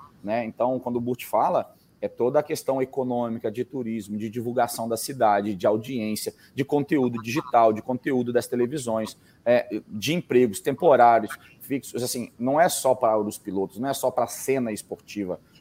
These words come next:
Ela faz parte, é fundamental a parte, quanto, vocês já devem ter falado disso em algum episódio, quanto São Paulo não ganha com a edição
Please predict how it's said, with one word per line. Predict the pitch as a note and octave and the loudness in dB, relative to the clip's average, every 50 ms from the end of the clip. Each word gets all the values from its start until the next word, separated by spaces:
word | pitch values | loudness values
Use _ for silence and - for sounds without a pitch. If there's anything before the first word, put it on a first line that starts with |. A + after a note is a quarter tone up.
| _ - | _ -4
Ela | - G#2+ A#2 A2+ | 0 2 2 4
faz | - B2 A#2+ - | 4 2 -2 -2
parte, | - - A2 G#2 A2 - - - | -2 0 0 0 0 0 -2 -6
é | A2 | -6
fundamental | - - D3 F3+ D3+ C3+ C3 C3+ B2 - - A2+ | -6 -6 -8 -4 0 0 0 0 -2 0 4 4
a | A2 | 4
parte, | - - B2 C3 - - _ _ _ _ _ | 4 4 0 0 0 -10 _ _ _ _ _
quanto, | - E3 F3+ G3 G#3+ G#3+ - - - - - - _ - - | 4 4 4 4 2 -2 -6 -16 -16 -18 -20 -20 _ -10 -4
vocês | - C3 G#2+ | -2 0 2
já | A2 A#2 A2 | 4 4 4
devem | A#2 B2+ C3+ B2+ | 4 2 2 0
ter | - - | -2 0
falado | - A#2+ A#2 A2+ A2+ A2+ | 2 2 2 2 0 -2
disso | A2 C3 B2+ - A#2+ | -2 -2 -2 -2 -2
em | |
algum | G#2 F#2+ F#2+ G#2+ C3 | -2 -2 0 -2 -2
episódio, | D3 D3 E3 C3 C3 A#2+ B2 A#2+ - - - _ _ _ _ _ _ _ _ _ _ | -2 -2 -2 2 4 4 4 4 0 -6 -20 _ _ _ _ _ _ _ _ _ _
quanto | - E3 E3+ F3 G3+ - - - - - - - - - | 6 8 8 8 6 0 -6 -8 -10 -8 -10 -10 -12 -14
São | - - - D#3+ D#3 D3 | -8 -4 -2 -2 -2 -2
Paulo | - - - C3 C3 B2+ C3+ C#3 C#3+ | -2 4 8 8 8 8 8 4 2
não | C#3+ D3 D3+ C#3 B2 | 0 0 -2 -2 0
ganha | G#2 A2+ A#2+ B2+ C3 C3+ | 0 0 0 0 -2 -2
com | C3 - | -2 -2
a | C3+ | -2
edição | B2+ B2 A#2+ - - G#2 G2 G2+ G#2 | -2 -2 -6 -4 -2 -2 -2 -2 -4